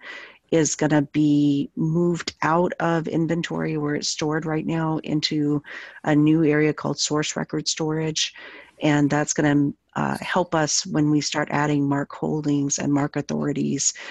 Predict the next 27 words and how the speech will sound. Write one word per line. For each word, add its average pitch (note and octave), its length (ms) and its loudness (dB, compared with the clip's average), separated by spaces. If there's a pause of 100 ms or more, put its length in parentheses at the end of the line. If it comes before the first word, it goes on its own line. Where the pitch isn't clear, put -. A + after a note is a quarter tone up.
(140)
to - 100 -6
have D3 180 0
all D3 120 2
the C#3+ 100 0
marc C#3 280 -2
data C#3 420 0
in C#3+ 220 -2
one C#3 380 0 (260)
place - 560 0 (320)
that's - 260 -2
outside D#3 360 -2
of C#3+ 120 -2
inventory C#3+ 680 -2
that C#3 160 -6
all C#3+ 240 -6
the C#3+ 80 -6
various C#3 420 -4
apps C#3 360 -6
that - 100 -8
need C3+ 180 0
to - 160 -8
access - 440 -8
it F3+ 120 -10
can - 160 -8
access - 460 -8
it - 100 -12
from. C#3+ 380 -4